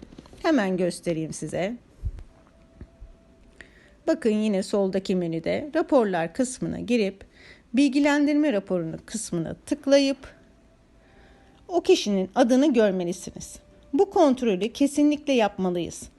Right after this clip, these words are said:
Çünkü yeni kayıt olanlar sistemi iyi bilmedikleri için bazen de referans linki kullanmadan kayıt olabilmekteler. Böyle bir yanlışlık olabilir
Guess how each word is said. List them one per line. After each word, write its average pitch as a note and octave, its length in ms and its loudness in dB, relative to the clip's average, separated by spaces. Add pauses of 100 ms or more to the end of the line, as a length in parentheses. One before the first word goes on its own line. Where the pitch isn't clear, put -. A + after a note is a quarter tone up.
(320)
Çünkü F#4 460 0 (540)
yeni A#3+ 340 2
kayıt A#3 560 0 (260)
olanlar G3+ 540 2
sistemi C#4 580 0
iyi C4 240 0
bilmedikleri G#3+ 760 0
için F#3+ 440 -4 (340)
bazen C#4+ 480 2
de G3 100 -2
referans C4+ 500 0
linki G#3 260 -2
kullanmadan A#3 880 0
kayıt A#3 340 0
olabilmekteler. F3 1080 -2 (420)
Böyle C4 260 2
bir G#3 60 -2
yanlışlık F3+ 520 -2
olabilir F#3+ 480 -2